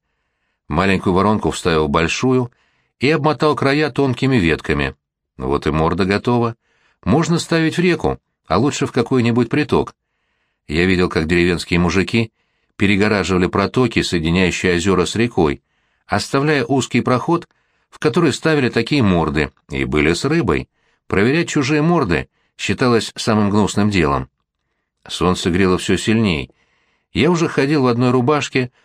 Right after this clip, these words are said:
по подсохшему берегу. Вдруг раздался страшный треск, потом ещё, ещё. Лёд на реке словно ожил.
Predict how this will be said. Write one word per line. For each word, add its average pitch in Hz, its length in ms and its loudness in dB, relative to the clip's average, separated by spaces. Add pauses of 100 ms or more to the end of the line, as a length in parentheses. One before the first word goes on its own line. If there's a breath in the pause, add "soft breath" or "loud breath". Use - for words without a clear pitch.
(100)
по 120 120 -2
подсохшему 123 640 0
берегу. 69 500 0 (800)
Вдруг 82 360 -2
раздался 95 640 0
страшный 98 560 -2
треск, 113 420 -2 (340)
потом 92 300 2
ещё, 101 560 0
ещё. 113 500 -2 (800)
Лёд 156 300 2
на 107 60 2
реке 85 380 2
словно 135 560 -2
ожил. 76 480 0